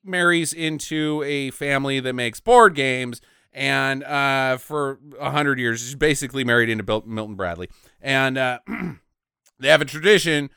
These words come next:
where when somebody enters the family, they play a game at random. And if you choose hide and seek, well, that's the one game you don't want because the rules are, "We hunt you and kill you." Uh, so she has a real bad night.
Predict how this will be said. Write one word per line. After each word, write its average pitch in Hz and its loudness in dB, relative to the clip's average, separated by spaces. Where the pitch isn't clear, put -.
where 135 8
when 127 -2
somebody 143 0
enters 135 2
the 123 -10
family, 117 0
they 107 -4
play 101 -4
a 104 -12
game 107 -2
at 92 -18
random. 98 -2
And 107 -4
if 113 -4
you 120 -4
choose 135 -2
hide 127 2
and 120 -6
seek, 131 2
well, 127 8
that's 120 -4
the 131 -2
one 135 2
game 117 0
you 110 -2
don't 127 2
want 117 0
because 110 -10
the 113 -8
rules 120 4
are, 104 2
"We 120 -8
hunt 117 -6
you 98 -8
and 92 -10
kill 92 -8
you." 71 -20
Uh, 110 0
so 165 -2
she 202 2
has 175 8
a 135 -2
real 113 0
bad 85 -6
night. 73 -20